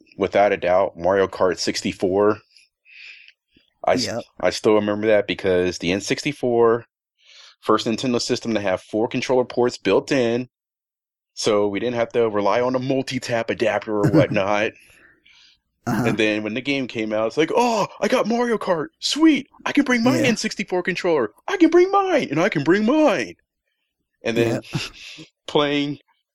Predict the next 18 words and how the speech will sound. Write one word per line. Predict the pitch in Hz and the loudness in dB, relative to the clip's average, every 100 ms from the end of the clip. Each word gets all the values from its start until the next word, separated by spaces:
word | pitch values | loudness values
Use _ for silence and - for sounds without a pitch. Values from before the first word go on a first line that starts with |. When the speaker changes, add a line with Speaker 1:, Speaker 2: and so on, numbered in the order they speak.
| _ _ | _ _
Speaker 1:
four-player | 123 127 - 143 131 | 0 0 2 0 0
split | - 131 135 | -2 -4 -4
screen | - 135 135 127 | -4 -4 -4 -4
on | 110 104 104 101 98 _ - | 0 2 2 0 -8 _ 0
back | 113 120 | 0 0
then | 123 127 | -4 -2
what | 104 | -2
I | |
think | 98 123 | -2 -4
was, | 117 110 | -4 -4
like, | - | -4
a | - | -6
ten | - 127 123 | -4 0 0
or | |
twelve | - - 117 139 | 0 2 2 2
inch | 147 - | -2 0
T | 180 170 | 0 0
V, | 139 160 185 | 0 2 2